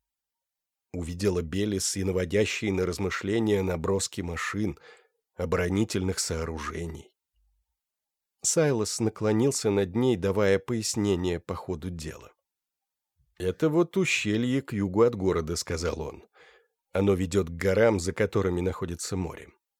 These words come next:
А вот эта башня, какой-то мазок неправильной формы, библиотека Кош, а это ёмкости с Альпами». На следующих страницах были нацарапаны схемы пещер,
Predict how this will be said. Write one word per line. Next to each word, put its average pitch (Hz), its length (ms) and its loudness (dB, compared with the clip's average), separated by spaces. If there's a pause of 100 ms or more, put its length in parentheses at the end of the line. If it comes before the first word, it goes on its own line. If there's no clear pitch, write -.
(300)
А 90 140 0
вот 92 180 -2
эта 185 160 4
башня, 104 600 4 (420)
какой-то - 420 -10
мазок 87 480 -2
неправильной 78 580 -4
формы, 95 460 4 (680)
библиотека 156 640 2
Кош, - 580 0 (320)
а 85 140 -2
это 156 540 4
ёмкости 117 800 0
с - 260 -4
Альпами». 82 600 -6 (1040)
На 90 120 -4
следующих 85 640 -4
страницах 92 720 -2
были 92 220 -2
нацарапаны 92 800 0
схемы 85 460 -4
пещер, - 580 0